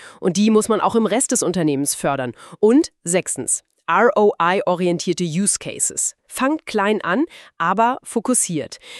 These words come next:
Wählt drei bis fünf Pilotprojekte aus, die einen klaren, messbaren Business-Mehrwert versprechen. Besonders im Employee Support, also H-R-Chatbots für Mitarbeiterfragen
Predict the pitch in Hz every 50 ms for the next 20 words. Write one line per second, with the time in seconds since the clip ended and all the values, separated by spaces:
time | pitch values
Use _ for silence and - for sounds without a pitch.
0 | - - - 151 185 196 220 254 - - - 185 175 214 269 311 262 294 311 -
1 | - - 302 330 339 302 - - - _ - 196 175 190 247 311 - - - 175
2 | 160 151 147 - - 180 - - 143 156 185 - - - 214 - 185 190 180 180
3 | - - - 180 170 180 214 226 262 262 240 190 175 175 185 - - - 180 180
4 | 185 196 202 185 147 196 214 202 214 175 160 - 160 147 135 127 131 123 - -
5 | 143 - - - 127 127 - - - - _ _ _ - 185 190 202 285 339 359
6 | 320 - 269 254 240 - - 262 262 - 277 247 240 233 226 214 - - 180 -
7 | - - 208 247 302 311 - - 180 160 170 - - 170 170 - - - 175 196
8 | 233 - - - 208 175 - _ - 170 170 - - - - - - 175 156 151
9 | 165 208 277 - 285 247 202 226 220 220 - 226 214 - - - 190 185 185 190
10 | 196 190